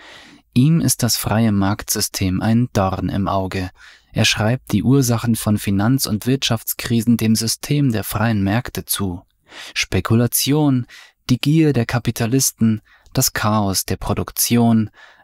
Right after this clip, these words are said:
Einkommens- und Vermögensungleichheit müssten beseitigt werden. Das sei die unzweifelhafte Aufgabe des Staates, der dazu lenkend in das Marktsystem eingreifen müsse.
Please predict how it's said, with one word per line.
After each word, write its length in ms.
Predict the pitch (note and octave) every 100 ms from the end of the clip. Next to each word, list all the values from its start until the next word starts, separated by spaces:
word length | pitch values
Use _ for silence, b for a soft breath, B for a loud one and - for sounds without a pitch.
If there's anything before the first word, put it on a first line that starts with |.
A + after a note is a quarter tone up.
| B
Einkommens- 800 | B2 C3+ C3 - A2+ A2 G2+ -
und 180 | A2
Vermögensungleichheit 1500 | - G2 G2 A2+ A2 G2 - B2+ B2 G2+ G2+ G2 G2+ G2 F#2
müssten 420 | A#2 A#2+ - -
beseitigt 600 | F2+ F2+ F#2 G2+ - F2 -
werden. 400 | F#2+ F#2+ G2 F#2 b b b b -
Das 260 | A#2 -
sei 200 | - F#2+
die 140 | F2+ F2+
unzweifelhafte 920 | C3+ - G#2+ G#2+ - F#2+ F#2+ - A2+
Aufgabe 480 | G2+ F#2 - F#2 F#2+
des 160 | F#2
Staates, 680 | - - A2 A#2+ - G2+ - B B -
der 80 |
dazu 240 | A#2+ A#2+ C3
lenkend 560 | B2+ C3+ D3+ C#3 B2
in 160 | - G#2+
das 220 | A2+ -
Marktsystem 960 | - G2 F#2+ - - G2+ - - G2 G2
eingreifen 680 | G#2+ F#2+ F2+ E2 E2+ - F#2+
müsse. 400 | F#2 - F2+